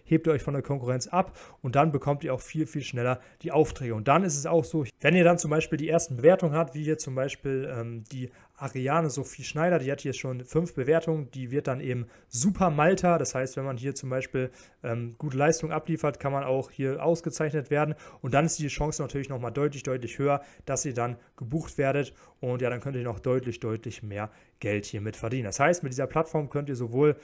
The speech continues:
nebenbei als auch Vollzeit Geld verdienen und ihr seht ja schon, wenn ihr hier zum Beispiel nur, ähm, sechs Tage dabei habt, an denen ihr fünfhundert Euro verdient, habt ihr schon dreitausend Euro verdient und das ist ja schon mehr, als die meisten in ihrem Hauptjob verdienen. Deswegen,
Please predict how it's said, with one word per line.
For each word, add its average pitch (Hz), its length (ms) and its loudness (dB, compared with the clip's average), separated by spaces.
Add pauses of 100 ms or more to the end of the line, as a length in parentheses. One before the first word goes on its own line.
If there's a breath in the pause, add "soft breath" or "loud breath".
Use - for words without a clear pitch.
(200 loud breath)
nebenbei 135 460 6
als 151 160 -2
auch 120 80 -6
Vollzeit 165 440 4
Geld 156 200 4
verdienen 151 340 -4
und 135 100 -8
ihr 113 80 -2
seht 147 180 -4
ja 147 80 0
schon, 135 240 -2
wenn 131 120 0
ihr 147 60 -2
hier 139 200 0
zum 139 140 -4
Beispiel 131 300 0
nur, 165 340 8 (320 loud breath)
ähm, 127 140 0
sechs 165 340 4
Tage 156 320 6
dabei 143 340 6
habt, 135 360 2 (260 loud breath)
an 131 120 -4
denen 156 180 2
ihr 131 40 0
fünfhundert 156 440 2
Euro 165 180 4
verdient, 123 280 -2
habt 135 160 0
ihr 143 60 4
schon 139 240 2 (180 loud breath)
dreitausend 143 440 4
Euro 143 160 0
verdient 139 380 -2
und 123 40 -4
das 131 120 0
ist 139 100 -8
ja 143 100 -4
schon 127 220 -4
mehr, 151 220 0
als - 180 -6
die - 80 -14
meisten 143 400 -2
in 151 140 -8
ihrem 135 240 -8
Hauptjob 131 440 -6
verdienen. 127 280 -6
Deswegen, 156 440 -2